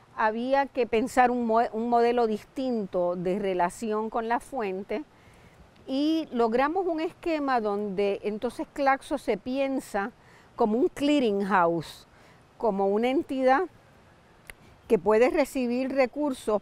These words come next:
para una gran cantidad de proyectos, pero que se descentralizan a los centros.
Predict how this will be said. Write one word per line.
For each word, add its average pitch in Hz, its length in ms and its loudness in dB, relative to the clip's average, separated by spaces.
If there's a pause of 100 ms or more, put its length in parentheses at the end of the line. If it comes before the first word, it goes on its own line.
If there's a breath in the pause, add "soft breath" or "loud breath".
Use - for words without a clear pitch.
(120)
para 185 280 4
una 220 260 0
gran 208 280 0
cantidad 262 460 2
de 254 80 4
proyectos, 269 560 0
pero 208 220 4
que 240 140 -2
se 220 160 0
descentralizan 196 1000 0
a 165 60 -4
los 160 140 -6
centros. 139 520 -8